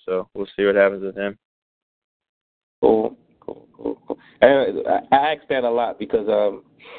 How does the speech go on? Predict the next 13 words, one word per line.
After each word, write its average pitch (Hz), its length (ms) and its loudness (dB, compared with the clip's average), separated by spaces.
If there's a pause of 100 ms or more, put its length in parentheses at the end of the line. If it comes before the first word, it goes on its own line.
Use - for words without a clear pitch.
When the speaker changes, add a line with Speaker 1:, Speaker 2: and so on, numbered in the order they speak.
(920)
Speaker 2:
you 123 100 2
know, 113 120 2
playing 117 360 -2
in 110 100 -16
lower 113 240 -8
level 107 320 -18 (100)
schools, 110 400 -16
um, 107 400 -16 (840)
I - 20 -18
mean, 107 240 -14
uh, 104 80 -12 (760)
we 156 180 0
know, 117 320 0